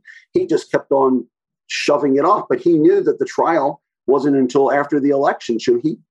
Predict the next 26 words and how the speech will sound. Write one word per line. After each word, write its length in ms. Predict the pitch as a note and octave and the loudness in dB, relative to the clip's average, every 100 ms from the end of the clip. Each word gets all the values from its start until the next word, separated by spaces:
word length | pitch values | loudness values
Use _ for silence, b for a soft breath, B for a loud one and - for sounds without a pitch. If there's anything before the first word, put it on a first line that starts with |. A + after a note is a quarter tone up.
| _ - | _ -2
didn't 280 | D3 D3 - | -2 -2 -2
care 220 | D#3 D#3 | 0 2
what 300 | A#2+ D3 E3 _ _ | 0 -2 -2 _ _
was 440 | C3 C3+ A#2 - _ _ - | 0 2 2 -6 _ _ -4
happening 320 | C3 - A#2+ | -4 0 -2
until 220 | A2+ B2+ | 0 0
that 240 | A#2+ A2 - | 0 0 0
point, 320 | B2 D3+ F3+ _ _ - | 0 0 -2 _ _ -4
'cause 120 | D3 | 0
he 100 | D3 | 0
probably 460 | - D3 D#3+ C#3+ C3+ | 0 0 2 2 2
knew 260 | C3 D#3 | 2 2
that 140 | C3+ B2+ | 0 0
he 60 | |
ultimately 500 | C3+ D3+ C#3+ B2+ C3 | 0 0 0 0 0
would 140 | C3 B2+ | 0 0
have 160 | D3 - | -2 -4
to 60 | |
settle 420 | B2 - F#3 A#2+ | -6 -2 0 0
because 260 | A2+ A#2+ G3 | -4 -2 -2
the 100 | B2 | -4
facts 500 | - D3 - - _ b b | -2 -2 -2 -8 _ b b
were 100 | - | -4
so 540 | B2 - C#3 B2+ A#2 - C#3+ | -2 2 4 4 2 0 -2
overwhelmingly 1000 | D3+ C#3 B2+ D#3 E3+ C3+ A#2+ A2+ A2+ - _ _ - | 0 0 0 2 2 2 0 0 0 -4 _ _ -2
devastating 760 | D3 E3+ D#3+ - A#2+ A#2 A2+ | 0 0 -4 -2 0 0 -4